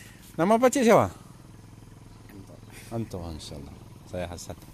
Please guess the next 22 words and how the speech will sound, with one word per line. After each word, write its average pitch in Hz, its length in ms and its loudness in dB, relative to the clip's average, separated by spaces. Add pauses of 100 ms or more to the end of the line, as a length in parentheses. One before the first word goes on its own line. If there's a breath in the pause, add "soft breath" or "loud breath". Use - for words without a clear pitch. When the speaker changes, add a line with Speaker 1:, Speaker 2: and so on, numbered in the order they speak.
(480 loud breath)
Speaker 1:
Jadi 110 160 -4
minta 127 320 0
izin 139 320 2
saya 127 160 -2
masukkan 120 400 -4
dalam 117 240 -2
YouTube 117 480 -2
ku 107 80 -2
ya, 139 80 -4 (640)
untuk - 160 -12
kenang-kenangan. 98 560 -6 (1040 loud breath)
Okey, 165 240 2 (800 loud breath)
sekian. 104 800 -2
Begitu 113 240 -2
saya 127 320 2
ni. 131 160 0 (480 loud breath)
Sekiranya 135 560 6
anda 131 240 6
datang 131 320 4
ke 139 80 0
sini, 156 400 2
bolehlah 123 400 4